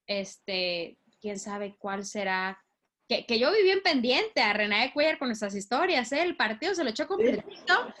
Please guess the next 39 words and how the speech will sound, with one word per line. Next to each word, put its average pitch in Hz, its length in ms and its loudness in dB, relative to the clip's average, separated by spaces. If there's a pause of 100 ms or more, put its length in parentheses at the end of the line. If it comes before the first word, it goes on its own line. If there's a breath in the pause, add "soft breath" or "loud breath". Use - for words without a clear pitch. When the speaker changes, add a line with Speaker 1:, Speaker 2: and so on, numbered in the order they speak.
(180)
Speaker 1:
se 262 220 0
lo 262 100 4
echó 262 240 -2
completito 311 800 -2 (140)
en 277 120 0
fútbol, 240 480 0
¿eh? 254 280 -2 (220)
Completito 269 840 -2
está, 349 380 2
híjole, 269 420 -4
yo 214 100 -4
creo 254 100 -6
que 285 60 -4
ha 277 200 0
estado 247 760 -4
ahí 247 600 -2 (640)
cortándose 233 540 -4
las 196 180 -2
venas 220 240 -2
la, 196 280 0
la 190 180 -2
pobre 220 220 0
Renae 202 260 -2
Cuellar. 220 180 -2
Si 226 80 -6
nos 190 140 -6
está - 140 -10
escuchando, 208 420 -6
le 208 160 -2
mandamos 190 360 -6
un 196 60 -12
saludo. 196 400 -4
Hace 208 400 -2
falta, 196 520 -4
su 214 120 -12
equipo 208 320 -10
la 208 80 -4
extraña 196 440 -6
definitivamente 208 840 -6